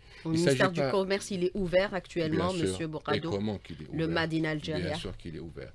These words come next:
Speaker 2: Mais cette labellisation, c'est un dossier, les gens oublient que c'est pas un dossier uniquement national, c'est un dossier international. C'est-à-dire qu'il faut assurer les moyens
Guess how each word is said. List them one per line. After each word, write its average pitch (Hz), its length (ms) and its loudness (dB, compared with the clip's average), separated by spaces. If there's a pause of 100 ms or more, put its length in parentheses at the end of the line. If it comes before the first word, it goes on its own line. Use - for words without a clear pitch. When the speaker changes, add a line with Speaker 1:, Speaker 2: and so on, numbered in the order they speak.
(300)
Speaker 2:
Mais - 80 -8
cette - 280 -8
labellisation, 101 840 -6
c'est 101 140 -8
un 90 100 -6
dossier, 98 480 -8 (460)
les 87 80 -6
gens 104 120 -4
oublient 110 280 -6
que - 60 -12
c'est 90 100 -6
pas 117 160 -6
un 101 60 -6
dossier 92 260 -8
uniquement 90 340 -8
national, 92 640 -6
c'est - 140 -12
un 90 100 -6
dossier 87 340 -10
international. 82 680 -8
C'est-à-dire 80 300 -10
qu'il 87 120 -10
faut 87 140 -8
assurer 95 440 -8
les 87 100 -6
moyens 92 420 -8